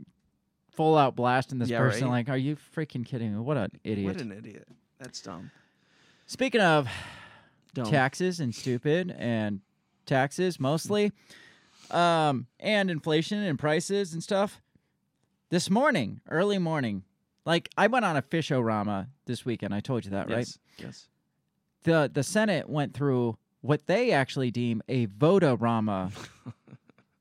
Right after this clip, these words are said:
Speaker 1: That's actually legitimately
Speaker 2: I,
Speaker 1: what
Speaker 2: I,
Speaker 1: they
Speaker 2: I
Speaker 1: call
Speaker 2: believe
Speaker 1: it.
Speaker 2: that, actually. I believe that.
Speaker 1: It went all through the night to pass this, uh,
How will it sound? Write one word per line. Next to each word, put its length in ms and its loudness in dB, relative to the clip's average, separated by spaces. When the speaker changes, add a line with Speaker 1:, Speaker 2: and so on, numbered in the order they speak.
Speaker 1:
That's 220 0
actually 360 2
legitimately 540 -2
Speaker 2:
I, 40 0
Speaker 1:
what 80 2
Speaker 2:
I, 40 4
Speaker 1:
they 120 6
Speaker 2:
I 80 4
Speaker 1:
call 160 6
Speaker 2:
believe 120 6
Speaker 1:
it. 40 -2
Speaker 2:
that, 220 -2
actually. 520 -10
I 80 -4
believe 260 -8
that. 140 -14
Speaker 1:
It 80 0
went 240 2
all 280 6
through 240 2
the 100 0
night 340 0
to 140 0
pass 580 2
this, 300 0
uh, 380 2